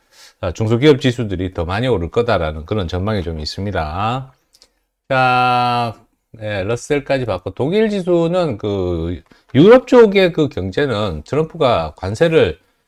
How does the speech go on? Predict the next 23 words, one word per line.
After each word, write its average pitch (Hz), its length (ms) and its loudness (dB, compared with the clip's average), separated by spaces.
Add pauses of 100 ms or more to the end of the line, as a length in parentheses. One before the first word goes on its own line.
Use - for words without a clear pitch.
(220)
어, 90 380 -6
매기면서 120 760 2
오히려 147 400 2
조금 139 420 -4
좀 127 220 0
안 175 180 0
좋을 233 200 4
거다라는 104 540 2
그런, 120 520 -4 (380)
어, 92 240 -4
전망이 113 400 -2
좀 85 160 -8
나오고 104 340 -2
있어요. 92 340 -4
그래서, 95 240 -8 (640)
어, 87 140 -6
중국 196 320 -2
증시도 143 460 -2
어제, 113 500 -2
어, 78 300 -10
힘을 123 500 -4
발휘를 117 300 -4
못했죠. 92 880 -6